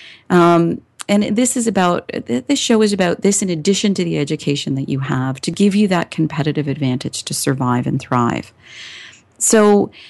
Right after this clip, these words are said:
in the coming shows that I'll have, uh, the next show I'm looking at a two-part series on innovation. We're gonna tackle things like, uh, can innovation truly flourish in an organization? Or does the current structure, the culture, or the environment, or how they define their business model get in the way?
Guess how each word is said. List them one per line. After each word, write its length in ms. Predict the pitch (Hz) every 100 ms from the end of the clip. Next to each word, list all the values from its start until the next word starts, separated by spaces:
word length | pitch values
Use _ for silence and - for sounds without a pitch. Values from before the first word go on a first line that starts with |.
| _ _
in 160 | 226 220
the 60 |
coming 380 | 214 247 254 240
shows 440 | - 165 147 143
that 100 | -
I'll 120 | 143 139
have, 400 | 143 135 139 147
uh, 180 | - -
the 120 | 175
next 220 | 208 226
show 220 | - 170
I'm 140 | 156 156
looking 260 | 156 170
at 60 | 147
a 60 |
two-part 540 | 139 - 170 156 151 -
series 320 | 151 143 151
on 140 | 143
innovation. 680 | 135 131 135 135 - 214 254 _ - - - _
We're 120 | 185
gonna 160 | 185 170
tackle 440 | - 175 190 196
things 400 | - 175 170 160
like, 400 | 160 156 160 -
uh, 240 | 156 139
can 240 | 143 170 165
innovation 640 | 165 156 151 151 165 151
truly 380 | - 202 185 151
flourish 440 | - 139 147 -
in 80 | 156
an 120 | 139
organization? 880 | 135 131 139 135 135 131 131 180 196 - _ _ -
Or 120 | 160
does 140 | 143
the 80 | 139
current 280 | - 143 151
structure, 720 | - 220 220 - 214 202 196 - - _ -
the 100 | 143
culture, 760 | - 196 202 - 190 185 - -
or 160 | 151
the 140 | 135 131
environment, 640 | 143 170 196 196 190 185
or 80 | 127
how 180 | - 156
they 140 | 170
define 340 | 165 - 151 143
their 100 | 139
business 400 | 165 170 165 -
model 220 | 160 156
get 260 | 143 147
in 60 | 170
the 80 | 151
way? 380 | 147 147 147